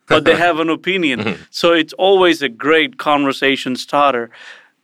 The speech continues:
Speaker 1: But also you can relate to the end product because
Speaker 2: Mm.
Speaker 1: there are so many users around the world. You can
Speaker 2: Mm.
Speaker 1: relate to the end product. So I grew up, I mean, my, my father was in automotive industry, not in car, but in automotive industry, um,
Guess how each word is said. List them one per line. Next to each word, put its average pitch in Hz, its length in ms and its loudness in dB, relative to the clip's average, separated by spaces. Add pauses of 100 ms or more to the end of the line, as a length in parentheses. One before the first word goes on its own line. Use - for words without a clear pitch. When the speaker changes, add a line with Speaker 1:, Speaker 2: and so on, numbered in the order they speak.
(120)
Speaker 1:
But 165 120 2
also 233 360 2
you 165 160 -2
can 156 180 -2
relate 147 400 -2
to 156 80 -2
the 143 100 -2
end 139 240 -2
product 143 380 -2 (100)
because 147 260 -2
Speaker 2:
Mm. - 20 -6
Speaker 1:
there 135 120 -2
are 131 60 -4
so 165 340 0
many 160 220 -4
users 143 480 -6
around 131 320 -4
the 127 80 -8
world. 135 300 -4
You 117 120 -2
can 104 120 2
Speaker 2:
Mm. 135 80 -4
Speaker 1:
relate 135 260 -2
to 135 80 -10
the 135 80 -10
end 131 240 -8
product. 147 400 -4 (320)
So 170 240 0
I 190 160 2
grew 175 400 0
up, 170 160 2 (200)
I - 60 -4
mean, 156 160 0
my, 151 300 2
my 139 300 -2
father 156 400 0
was 151 500 -2
in 185 200 0
automotive 190 520 2
industry, 196 320 -6
not 165 160 2
in 156 160 -6
car, 180 460 0 (360)
but 160 240 0
in 190 180 0
automotive 175 600 2
industry, 190 560 -2 (140)
um, 139 640 0